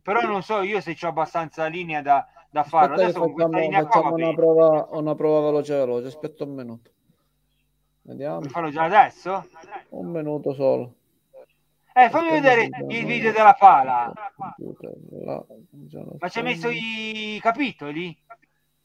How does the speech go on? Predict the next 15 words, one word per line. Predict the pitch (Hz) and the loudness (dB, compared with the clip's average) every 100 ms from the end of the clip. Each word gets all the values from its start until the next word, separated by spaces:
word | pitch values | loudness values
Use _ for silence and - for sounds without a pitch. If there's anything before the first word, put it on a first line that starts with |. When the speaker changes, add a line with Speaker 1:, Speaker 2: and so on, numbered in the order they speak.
| _ _ | _ _
Speaker 2:
No, | 139 139 135 131 131 135 131 127 123 139 131 | -8 -4 0 0 2 0 0 -4 -10 -16 -6
perché | 131 135 - 151 | -4 -4 -6 -2
ce | 160 | 2
l'ha | 160 143 | 4 4
il | 120 127 | 0 -4
tempo. | 127 123 120 120 120 _ _ _ _ _ _ _ _ _ _ _ _ _ _ _ - | -6 -4 -8 -10 -14 _ _ _ _ _ _ _ _ _ _ _ _ _ _ _ -6
Speaker 1:
Ma | 220 | 0
non | 196 | 0
ci | 196 | 4
vuole | 302 240 | 4 4
tanto | 175 156 139 | 0 -2 -4
mettere | 151 151 | -14 -12
i | 147 | -8
capitoli, | 147 151 120 120 120 135 | -6 -8 -10 -14 -10 -6
eh? | 143 | -6